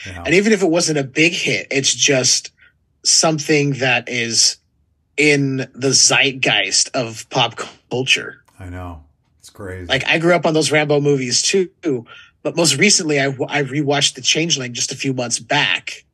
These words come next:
Speaker 1: Same
Speaker 2: So when
Speaker 1: here.
Speaker 2: those names popped up, I'm like, "God, those names look so familiar. I know I've seen them somewhere."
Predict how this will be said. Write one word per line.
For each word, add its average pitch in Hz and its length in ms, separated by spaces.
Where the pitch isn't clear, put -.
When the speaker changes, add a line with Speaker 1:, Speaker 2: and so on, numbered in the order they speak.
Speaker 1:
Same - 160
Speaker 2:
So 139 60
when 131 120
Speaker 1:
here. 143 100
Speaker 2:
those 147 200
names 151 280
popped 147 240
up, 180 100
I'm 147 100
like, 127 280
"God, 226 220
those 135 160
names 170 300
look 160 100
so 147 300
familiar. 147 720
I 139 100
know 160 260
I've 156 180
seen 180 300
them 104 180
somewhere." 101 500